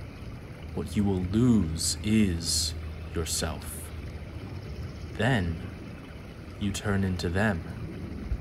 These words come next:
For each gay kid whose adolescence was America in the forties or fifties,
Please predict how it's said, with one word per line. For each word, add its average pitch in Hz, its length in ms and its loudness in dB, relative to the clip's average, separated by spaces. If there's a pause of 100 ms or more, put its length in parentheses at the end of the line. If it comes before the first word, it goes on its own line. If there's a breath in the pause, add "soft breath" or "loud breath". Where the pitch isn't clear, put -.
(1500)
For 120 180 2
each - 380 4
gay 123 240 8
kid 98 400 4
whose 107 240 2
adolescence 107 760 4
was 107 500 4
America 107 760 4
in 110 100 2
the 104 80 2
forties 104 460 6
or 104 60 2
fifties, 110 560 2